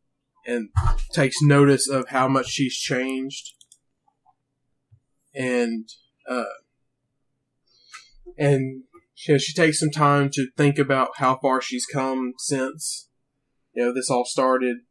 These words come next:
you know, washes her face and realizes how bad she is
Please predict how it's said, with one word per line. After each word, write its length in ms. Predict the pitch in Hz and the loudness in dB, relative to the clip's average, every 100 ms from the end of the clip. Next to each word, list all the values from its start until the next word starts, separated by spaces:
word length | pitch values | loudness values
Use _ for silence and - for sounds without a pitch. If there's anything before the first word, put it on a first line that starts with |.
| _ | _
you 100 | 120 | -8
know, 100 | 113 | -8
washes 520 | 123 127 127 - 135 | -2 0 0 -4 -8
her 100 | 131 123 | -6 -2
face 320 | 127 131 127 | 0 0 -4
and 100 | 123 | -4
realizes 640 | 127 120 123 123 120 - _ _ _ | -2 0 -2 -8 -14 -14 _ _ _
how 120 | 123 123 | -8 -4
bad 260 | 247 123 | -2 -2
she 120 | - | -2
is 320 | 120 120 117 | -4 -4 -8